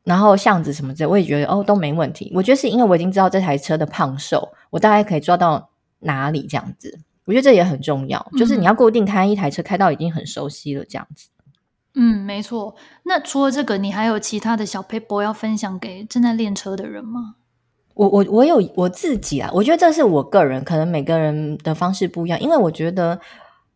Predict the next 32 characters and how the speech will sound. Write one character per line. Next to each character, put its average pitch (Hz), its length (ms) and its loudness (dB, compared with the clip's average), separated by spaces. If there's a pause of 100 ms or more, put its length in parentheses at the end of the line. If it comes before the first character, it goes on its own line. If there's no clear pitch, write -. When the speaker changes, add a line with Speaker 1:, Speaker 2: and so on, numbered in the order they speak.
(140)
Speaker 1:
后 320 240 6
来 180 220 2
我 151 120 -2
发 220 220 4
现 226 300 0
为 233 100 2
什 160 160 -4
么 139 140 -2
我 127 80 -6
开 185 200 0
车 185 160 -2
一 - 80 -6
开 196 140 -4
始 190 300 -6
就 - 120 -12
是 185 360 -6
会 233 100 -2
开 180 220 2
不 185 120 -2
好， - 380 -8 (280)
因 262 100 -2
为 311 60 2
我 185 120 2
觉 139 160 -4
得 160 80 -6
我 147 80 -4
自 147 140 -6
己 165 80 0
太 196 220 0
紧 - 360 -10
张 131 320 -2
了。 131 220 -10